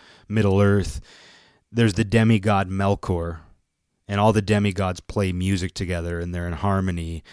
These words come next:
and Melkor begins playing his own thing, and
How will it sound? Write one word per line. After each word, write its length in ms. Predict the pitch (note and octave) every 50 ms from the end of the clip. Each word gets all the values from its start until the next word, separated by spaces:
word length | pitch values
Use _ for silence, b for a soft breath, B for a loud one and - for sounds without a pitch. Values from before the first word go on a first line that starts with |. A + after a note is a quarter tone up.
| B B B B
and 160 | F#2 G2 G2
Melkor 500 | G#2 G#2+ G#2+ G#2 - - G#2 G#2 G2 F2
begins 340 | F#2+ F#2 F#2 G#2 G#2 G2+ -
playing 380 | - - - B2 B2+ B2+ B2+
his 160 | A#2 A2 F#2 G#2
own 240 | G#2+ G#2+ G#2 G2+
thing, 640 | - - - A2+ A2 G2+ F#2 F2 D#2+ D2 D2+ D2 D2+ - b b b b b b b b b b
and 640 | - G2 F#2+ F#2 F2+ F2+ F2 F2 F2+ F2+ F#2 F#2+ F#2